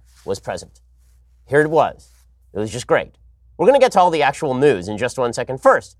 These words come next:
I need to tell you about market volatility. A great article just came out in the L A Times about market volatility driving investors back to traditional havens,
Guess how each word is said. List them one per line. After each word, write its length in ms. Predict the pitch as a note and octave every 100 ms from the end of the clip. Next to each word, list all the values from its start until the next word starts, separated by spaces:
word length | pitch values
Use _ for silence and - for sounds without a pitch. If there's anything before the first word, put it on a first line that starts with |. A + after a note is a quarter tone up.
| _ _ _
I 80 | G#3+
need 140 | B3+
to 80 | F3
tell 180 | F#3+ D#3+
you 60 |
about 180 | D3 D3
market 300 | D3 D#3+ D3
volatility. 640 | C#3 C#3+ C#3 E3 A2+ C#2+ - _ _ _
A 80 | D3+
great 200 | A3+ B3
article 260 | B3 G3+
just 180 | F3 D#3
came 160 | F#3 F3
out 80 | F3
in 60 |
the 60 | E3
L 100 | D#3
A 80 | D3+
Times 300 | D#3+ E3 C#3+
about 140 | C3+
market 280 | B2+ C#3 D3+
volatility 560 | C3+ C3+ - D3 D3
driving 380 | B2+ D3 F#3 F3
investors 380 | D#3 D#3 - C#3+
back 220 | G#2+ C#3+
to 80 | D#3+
traditional 440 | - C3+ C3+ C3
havens, 400 | B2 C#3 B2 A2+